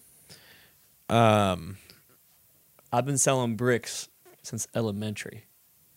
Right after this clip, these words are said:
Speaker 1: I, I have a hard time believing that.
Speaker 2: You don't think Lil Pump
Speaker 1: Elementary
Speaker 2: was a,
Speaker 1: school?
Speaker 2: was a pack runner?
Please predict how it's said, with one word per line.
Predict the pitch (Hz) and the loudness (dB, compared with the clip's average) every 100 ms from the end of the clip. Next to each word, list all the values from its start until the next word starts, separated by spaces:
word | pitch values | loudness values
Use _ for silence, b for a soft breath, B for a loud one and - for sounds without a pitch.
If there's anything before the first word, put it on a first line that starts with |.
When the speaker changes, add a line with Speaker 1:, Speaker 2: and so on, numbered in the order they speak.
| _ _ _ - - | _ _ _ -20 0
Speaker 1:
I, | 139 - - | 0 4 8
I | 185 | 10
have | 226 220 | 10 10
a | 185 | 10
hard | 175 151 139 | 10 10 8
time | 143 123 110 98 - _ _ _ _ _ - 110 117 | 4 4 0 -8 -16 _ _ _ _ _ -18 -10 -2
believing | 120 120 107 98 | 2 4 4 0
that. | 85 - - _ _ _ _ _ _ _ _ _ _ | -8 -12 -16 _ _ _ _ _ _ _ _ _ _
Speaker 2:
You | - 120 | -4 0
don't | 120 | 0
think | - 127 123 - | 2 0 0 -8
Lil | 135 127 110 | 2 2 4
Pump | 123 107 - _ _ | 4 4 0 _ _
Speaker 1:
Elementary | 151 185 127 127 | 8 8 8 6
Speaker 2:
was | |
a, | 214 | 4
Speaker 1:
school? | - 294 | 4 6
Speaker 2:
was | 311 | 6
a | |
pack | 180 123 120 | 6 4 4
runner? | 131 127 135 | 0 -2 -4